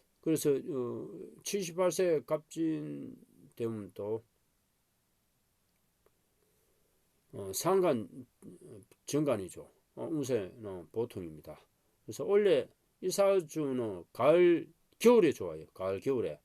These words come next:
어, 봄, 어, 봄, 여름에는 좋지가 않습니다. 그래서 원래 운세는, 어, 좋다고는 볼 수 없어요. 저돌하다 좌절됩니다. 어, 이월, 어, 일월 달에는 괜찮아요.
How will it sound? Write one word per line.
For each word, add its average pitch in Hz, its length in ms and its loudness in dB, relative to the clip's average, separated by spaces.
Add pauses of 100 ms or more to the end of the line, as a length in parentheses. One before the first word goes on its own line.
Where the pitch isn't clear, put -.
(440)
어, 95 220 -12 (140)
봄, 160 360 4 (680)
어, 101 420 -12
봄, 190 220 4
여름에는 190 400 12
좋지가 110 400 -4
않습니다. 82 580 -14 (460)
그래서 104 300 -8 (120)
원래 202 460 6
운세는, 117 840 -2 (800)
어, 95 200 -12
좋다고는 156 600 2
볼 127 180 -4
수 117 140 -10
없어요. 90 540 -12 (460)
저돌하다 165 600 4
좌절됩니다. 82 840 -2 (960)
어, 131 100 -8
이월, 220 680 8
어, 135 280 -2
일월 254 520 4
달에는 151 1000 2
괜찮아요. 101 500 -4